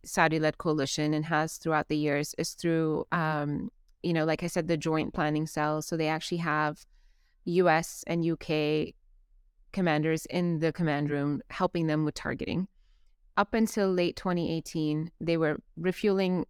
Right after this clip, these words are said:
Saudi jets midair. So they weren't only just training their pilots and helping them with maintenance and spare parts and weapons and all of that,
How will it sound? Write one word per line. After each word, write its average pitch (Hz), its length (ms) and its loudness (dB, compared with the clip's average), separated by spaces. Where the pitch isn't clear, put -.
Saudi 170 380 0
jets 151 320 -2
midair. - 560 -2
So - 220 0
they 185 100 2
weren't 214 280 4
only 208 280 2
just 180 260 -4
training 185 340 0
their 180 100 2
pilots 170 640 -2
and 156 420 -2
helping 170 360 0
them 170 160 0
with 160 340 0
maintenance 165 640 0
and 160 100 -2
spare 156 220 0
parts 147 340 0
and 151 100 0
weapons 151 440 0
and 151 80 0
all 151 140 2
of 160 80 -2
that, 220 280 6